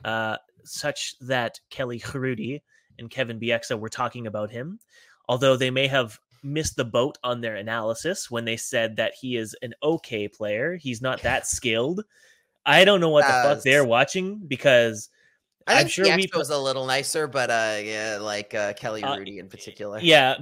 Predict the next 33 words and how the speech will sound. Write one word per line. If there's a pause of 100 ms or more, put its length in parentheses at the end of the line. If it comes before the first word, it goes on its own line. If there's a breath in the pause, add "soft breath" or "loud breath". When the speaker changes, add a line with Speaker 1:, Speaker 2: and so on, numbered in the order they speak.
Speaker 1:
Bieksa
was
obviously
trying
to
be
nice
and,
like,
trying
to
be,
like, (380)
the, (360)
I
guess,
the
neutral
party
here, (500 soft breath)
but (480 soft breath)
anyone
that's
watched (120)
the
Canucks
over
the
last
two
seasons
knows
that